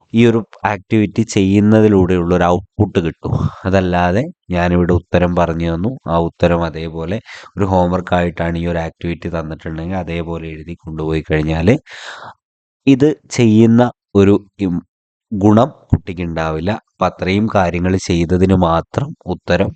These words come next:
കൊടുക്കുക. ഞാനിവിടെ ഉത്തരം ഒന്ന് പറയുകയാണ്, ആ ഉത്തരം നമുക്ക് നോക്കാം. "I offered her an ഉണ്ണിയപ്പം." ഞാൻ അവൾക്ക് എന്ത് ചെയ്തു?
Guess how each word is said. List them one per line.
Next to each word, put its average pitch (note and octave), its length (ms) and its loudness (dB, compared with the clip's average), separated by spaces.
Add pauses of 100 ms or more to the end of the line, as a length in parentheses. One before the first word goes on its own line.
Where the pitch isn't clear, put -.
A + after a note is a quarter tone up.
(120)
കൊടുക്കുക. E2+ 380 0 (260)
ഞാനിവിടെ F2 500 2 (180)
ഉത്തരം F2 360 0
ഒന്ന് E2+ 140 -2
പറയുകയാണ്, E2 600 -2 (500)
ആ G#2+ 80 0
ഉത്തരം F2 420 -2
നമുക്ക് D#2+ 380 -2
നോക്കാം. - 320 -2 (440)
"I D#3+ 120 4 (360)
offered F2+ 440 0 (140)
her F2 160 0
an D#2+ 220 -4
ഉണ്ണിയപ്പം." D2+ 440 -12 (320)
ഞാൻ F2 220 -2
അവൾക്ക് E2 280 -6
എന്ത് D#2+ 140 -6
ചെയ്തു? D#2 240 -8